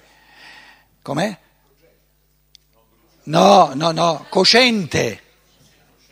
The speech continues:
che ti cuoce nell'anima. Quale carenza ti brucia di più nell'anima? Avere un'intuizione unica, che poi ti manca il materiale o non hai i soldi, non puoi tradurre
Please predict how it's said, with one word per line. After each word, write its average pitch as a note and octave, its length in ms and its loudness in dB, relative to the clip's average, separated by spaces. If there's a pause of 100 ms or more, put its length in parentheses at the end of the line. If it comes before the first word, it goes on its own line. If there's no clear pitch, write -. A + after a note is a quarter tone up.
(420)
che E3+ 120 -6
ti E3 120 -10
cuoce G3+ 500 2
nell'anima. D3+ 600 -6 (1000)
Quale C4+ 380 2
carenza A#3 480 2
ti A3 160 -2
brucia G#3+ 280 -2
di F#3+ 120 -4
più F#3 120 -4
nell'anima? D#3+ 720 -4 (600)
Avere C4+ 440 2
un'intuizione G#3+ 1300 0 (320)
unica, G#3+ 580 4 (920)
che F#3+ 140 0
poi G#3 400 4 (260)
ti E3+ 100 -10
manca D#3 240 -8
il C#3+ 80 -12
materiale C#3 680 -10
o A2+ 340 -14
non A#2 160 -14
hai C#3 120 -12
i C#3 40 -12
soldi, B2+ 380 -10 (300)
non D#3+ 180 -8
puoi E3+ 160 -2
tradurre F3 720 -4